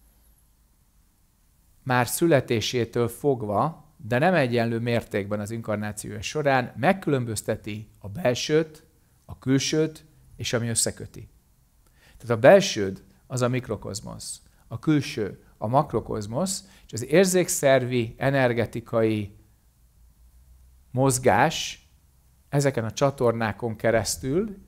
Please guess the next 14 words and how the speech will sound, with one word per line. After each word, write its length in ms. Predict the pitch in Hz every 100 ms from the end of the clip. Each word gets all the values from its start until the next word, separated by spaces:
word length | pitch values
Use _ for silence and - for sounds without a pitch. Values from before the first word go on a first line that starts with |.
| _ -
illetve 360 | 131 127 131
a 40 | 120
nem 260 | 131 143
látható 600 | 127 117 - 117 98 113
érzelmi 460 | 117 117 113 113 110
és 120 | 107
gondolati 840 | 110 117 113 107 104 117 113 - -
tevékenységen 800 | 123 117 110 113 104 - 107 101
keresztül 720 | 123 147 143 - 143 127 - - - - _ _ -
összeköti 1000 | - - 160 - 123 - 123 147 - - -
a 100 | -
mikrokozmoszt 800 | 117 160 143 104 117 110 123 123
a 40 | 120
makrokozmosszal. 1200 | 123 117 110 - 110 107 107 - 120 57 -